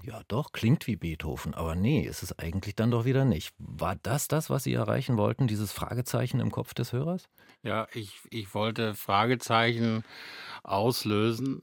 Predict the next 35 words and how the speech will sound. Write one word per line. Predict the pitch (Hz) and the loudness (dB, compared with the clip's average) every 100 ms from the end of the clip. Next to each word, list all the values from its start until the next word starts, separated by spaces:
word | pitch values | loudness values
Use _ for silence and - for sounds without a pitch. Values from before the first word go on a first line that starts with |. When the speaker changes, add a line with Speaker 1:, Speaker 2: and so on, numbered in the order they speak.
| - | -4
Speaker 2:
ähm, | 123 110 104 98 95 | 0 2 4 2 -2
so | - - 104 110 | -10 -2 4 6
wie | |
ich | 110 - | 4 4
ja | 101 | 2
auch | 104 | 0
selber | 92 104 131 95 | 0 0 2 2
Fragezeichen | - 98 95 95 - 95 95 98 | 2 2 2 0 0 -2 0 0
gehabt | 87 98 - | 0 0 -2
hatte, | 101 104 | -2 -2
als | 85 101 | -2 -4
ich | 98 | -8
diese | - 98 92 92 | -6 -6 -4 -4
Skizzen | 85 - 107 - 95 | -6 -6 -8 -6 -8
vor | 90 104 98 | -6 -2 0
mir | 110 110 | 0 2
sah, | 104 107 | 2 2
weil | 98 98 82 | 2 -2 -2
was | 98 92 | -6 -6
ist, | - 101 78 104 - _ _ | -10 -10 -10 -18 -20 _ _
was | 104 98 - | -6 -6 -2
wirklich | 113 - - | -2 -2 -6
nicht | 104 - | -6 -8
viel | - 120 104 | -2 4 4
ist. | 78 - - - | 2 -10 -14 -16
Also | - 87 92 90 | -14 -6 -6 -6
wir | 87 95 98 | -8 -6 -2
dürfen | 104 104 | 0 2
uns | 107 | 0
jetzt | 107 95 | 0 -4
nicht | 101 | -4
vorstellen, | - - 104 101 101 | -2 -2 -2 -4 -2
dass | 95 95 | -4 -6
es | 98 | -8
irgendein | 92 104 101 90 95 | -6 -4 -4 -4 -6